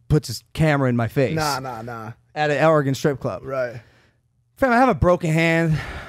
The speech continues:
Speaker 1: I'm, I'm at a strip club in Oregon, like, I'll talk about it, but fucking, I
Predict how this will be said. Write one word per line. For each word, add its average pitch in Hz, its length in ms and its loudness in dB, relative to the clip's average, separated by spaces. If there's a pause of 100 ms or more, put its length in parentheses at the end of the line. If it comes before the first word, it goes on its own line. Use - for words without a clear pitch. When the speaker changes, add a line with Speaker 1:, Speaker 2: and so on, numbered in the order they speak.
(140)
Speaker 1:
I'm, 151 160 -2 (280)
I'm 151 100 -2
at 226 120 4
a 160 60 -2
strip 190 340 -2
club 165 200 2
in 123 60 -2
Oregon, 165 440 0 (580)
like, 160 120 -2
I'll 220 140 0
talk 247 260 0
about 302 200 4
it, 247 120 4
but 165 120 -8
fucking, 247 360 2
I 147 80 -4